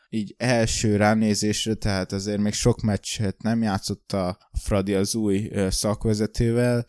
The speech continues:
Azt gondolom, hogy, ö, nem nyúlt mellé a Fradinak a vezetősége.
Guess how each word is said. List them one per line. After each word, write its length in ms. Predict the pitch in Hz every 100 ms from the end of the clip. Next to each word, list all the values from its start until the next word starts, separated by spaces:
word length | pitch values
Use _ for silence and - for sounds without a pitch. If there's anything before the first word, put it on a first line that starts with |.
| _
Azt 280 | 120 120 110
gondolom, 520 | 113 113 110 107 104
hogy, 520 | - 110 110 107 104
ö, 200 | 110 110
nem 320 | 110 127 120
nyúlt 460 | 107 110 107 104 -
mellé 380 | 104 98 98 95
a 300 | 90 95 95
Fradinak 540 | - 104 95 98 95 104
a 80 |
vezetősége. 1000 | 92 98 110 - 135 - 143 139 143 143